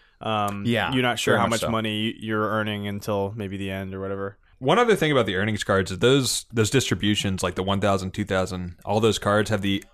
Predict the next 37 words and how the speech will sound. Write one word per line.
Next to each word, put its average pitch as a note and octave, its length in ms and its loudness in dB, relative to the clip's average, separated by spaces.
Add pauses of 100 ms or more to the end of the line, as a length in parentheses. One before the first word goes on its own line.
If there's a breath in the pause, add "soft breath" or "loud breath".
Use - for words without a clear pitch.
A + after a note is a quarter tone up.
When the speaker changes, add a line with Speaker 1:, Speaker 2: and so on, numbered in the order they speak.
(120)
Speaker 3:
they A2+ 100 4
all A2 280 6
have G#2 140 4
eight G2 220 -4
cards, F2+ 460 0
so - 200 -2
you G#2+ 60 4
have G2+ 100 4
an F#2+ 60 -2
equal F#2+ 280 -2
chance F#2+ 340 -4
of F2+ 100 -8
drawing F2+ 320 0
a E2+ 80 -2
one F#2 380 0
as F2+ 120 -6
you F#2 60 -8
do, E2+ 300 -6
a F#2 80 -6
one G2+ 180 0
thousand F2+ 320 -2
as E2 120 -8
you - 40 -12
do E2 140 -4
a D2+ 40 -10
five F2+ 280 0
thousand. D2+ 480 -6
So F2 260 0
it G#2+ 220 0
really G2+ 580 2 (220 loud breath)
ramps G2 360 0
up F2+ 260 -2
the, E2 420 0 (300 soft breath)
the G2+ 80 0
randomness F#2 600 0
of D#2 140 -2
it, E2 180 -4